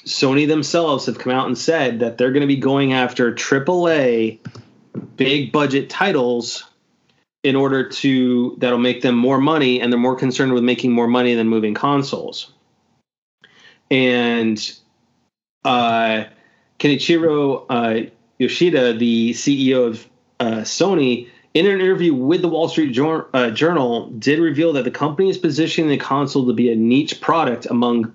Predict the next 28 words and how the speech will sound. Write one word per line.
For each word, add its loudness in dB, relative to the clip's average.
or 2
aimed 2
at -6
serious 0
gamers. -2
I 2
think 2
that's -2
a -4
problem, -4
because 0
you -2
look 2
at -2
how -2
many, 0
nine, 0
what, 0
ninety-two 0
million 0
or 0
something -2
P -2
S 0
fours 0
that 0
were -2
sold. 0